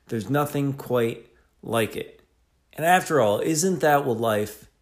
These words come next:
is about? You know, on the E F three Life platform, we talk a lot about education, faith, fitness, and finance.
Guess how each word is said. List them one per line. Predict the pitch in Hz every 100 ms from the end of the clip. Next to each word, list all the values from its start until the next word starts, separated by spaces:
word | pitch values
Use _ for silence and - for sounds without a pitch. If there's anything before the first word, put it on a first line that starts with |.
| _ -
is | 113 107
about? | 95 90 76 _ _ _ _ _ _ _ _ _ -
You | 143
know, | 147
on | 139 131 135
the | 143 170
E |
F | 170
three | - 160
Life | 139 135 135 131 -
platform, | - 147 147 131 - 120 110 110 110 110 _ _ _ _
we | 143 147
talk | 139 165 170 165
a |
lot | 156 151 160
about | 147 143 139
education, | 135 139 - 147 139 139 127
faith, | - 143 139 139
fitness, | 139 131 131 -
and | 107
finance. | - 139 135 127 117 -